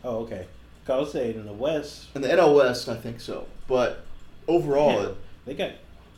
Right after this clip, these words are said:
Speaker 1: three teams within a game in the West between the Dodgers, Diamondbacks, and the Rockies. That's
Speaker 2: But I think it
Speaker 1: crazy.
Speaker 2: does make them,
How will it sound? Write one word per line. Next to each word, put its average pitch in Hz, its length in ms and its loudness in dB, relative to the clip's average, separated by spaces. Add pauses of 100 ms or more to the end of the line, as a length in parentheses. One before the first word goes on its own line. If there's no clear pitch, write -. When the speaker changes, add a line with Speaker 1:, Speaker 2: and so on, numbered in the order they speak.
(100)
Speaker 1:
three 120 680 -8
teams 123 500 -10
within 110 380 -12
a 101 60 -12
game 98 420 -12 (180)
in 104 100 -14
the 104 80 -12
West 95 320 -14
between 104 240 -14
the 101 60 -14
Dodgers, 104 420 -10
Diamondbacks, 101 600 -14
and 98 80 -16
the 90 60 -16
Rockies. 92 500 -16 (1700)
That's - 120 -20
Speaker 2:
But 123 100 -2
I - 20 -4
think 117 120 -8
it 147 120 -6
Speaker 1:
crazy. - 60 -8
Speaker 2:
does 123 220 -2
make 107 160 -8
them, 110 200 -14